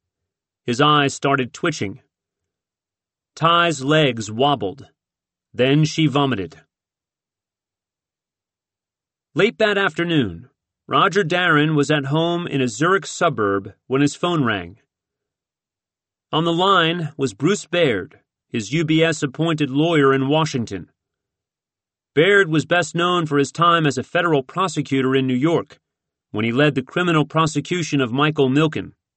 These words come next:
He subsequently became a white-collar defense attorney. Baird had known that Darin was in legal jeopardy in the Libor case,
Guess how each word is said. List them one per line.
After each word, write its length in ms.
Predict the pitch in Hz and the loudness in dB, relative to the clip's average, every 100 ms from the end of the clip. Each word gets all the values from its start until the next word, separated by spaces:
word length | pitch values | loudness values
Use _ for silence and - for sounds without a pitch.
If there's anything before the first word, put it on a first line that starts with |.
| _ _ _ _ _ _ _ _ | _ _ _ _ _ _ _ _
He 100 | 147 | -4
subsequently 640 | - 233 254 - 220 190 | 0 0 0 -4 -4 -2
became 440 | 165 165 185 180 170 | -4 -6 -4 -2 0
a 60 | |
white-collar 640 | 135 165 190 - 180 185 175 | 0 0 -2 -6 -4 -2 -2
defense 420 | 151 - 190 160 | -2 -2 -4 -4
attorney. 460 | - 131 113 87 - _ _ _ _ _ _ _ _ _ _ | -4 -2 -2 -4 -14 _ _ _ _ _ _ _ _ _ _
Baird 400 | 131 170 170 175 | 2 4 4 4
had 160 | 156 139 | 0 0
known 300 | 160 170 156 | 2 2 0
that 160 | 143 | -2
Darin 480 | 147 165 175 151 151 | -2 2 4 4 4
was 160 | 147 147 | 2 2
in 180 | 156 | 2
legal 320 | 143 190 170 147 | 2 0 0 0
jeopardy 560 | 123 180 151 120 127 | 0 0 0 0 0
in 80 | 135 | 0
the 80 | 127 | 0
Libor 480 | 143 170 123 110 101 | 0 0 0 -4 -4
case, 440 | 123 92 - - | -4 -6 -8 -18